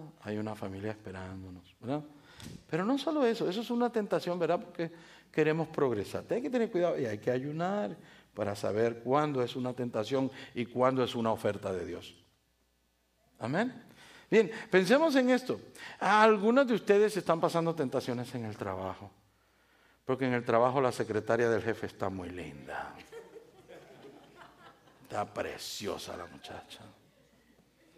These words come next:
Y cada vez que usted la mira, la despiste. Y hace cosas.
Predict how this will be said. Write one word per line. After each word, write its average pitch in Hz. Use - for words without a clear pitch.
Y 101
cada 120
vez 117
que 110
usted 107
la 98
mira, 98
la 92
despiste. -
Y 104
hace 98
cosas. 113